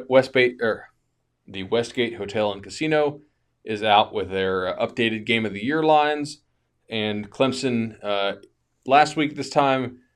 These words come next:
they were favored by thirty-one and a half over Florida State.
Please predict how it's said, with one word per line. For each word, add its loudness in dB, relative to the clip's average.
they -2
were 2
favored 0
by 0
thirty-one -2
and -4
a -6
half -2
over -8
Florida -6
State. -4